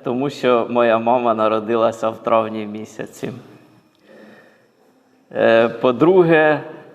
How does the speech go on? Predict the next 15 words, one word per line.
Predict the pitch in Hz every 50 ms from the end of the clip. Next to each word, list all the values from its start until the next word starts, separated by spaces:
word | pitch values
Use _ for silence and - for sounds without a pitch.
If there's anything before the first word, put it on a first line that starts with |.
| - _ _ _ _ _ - - - - - - -
те, | 139 123 127 123
що | 120 - - - 139 123 120 120 117 117 117 113 113 - - - - - - - _ _ _ _ _ _ _ _ _ - - - _ _ _ _ _ _ _ _ _
в | -
травні | - - 131 131 127 123 120 120 120 120
місяці | 127 143 147 139 - 135 123 123 - - 127 127 127 120 117 117 - - - - - -
моя | 123 117 113 107 110 113 113 110 110 110 110 110 - - - - - - - - _ _ _ _ _ _ _ _ _ _ - -
дружина | - 120 113 113 110 107 123 143 147 135 120 107
перший | - 110 110 110 110 - 117 104 107
раз | 113 117 113 110 - - - - - - - _ _ _ _ _ _ _
прийшла | - 139 123 117 110 107 - 131 120 117 113 110 104 95 - - - - - - - -
з | 120 - 113
друзями | 107 113 117 117 117 104 104 113 113 113 110 110 104 104 - - - -
моїми | 123 117 113 113 107 110 113 110
попити | 110 127 123 - - 113 110 - 110 107
чаю, | - - - 135 139 143 135 123 117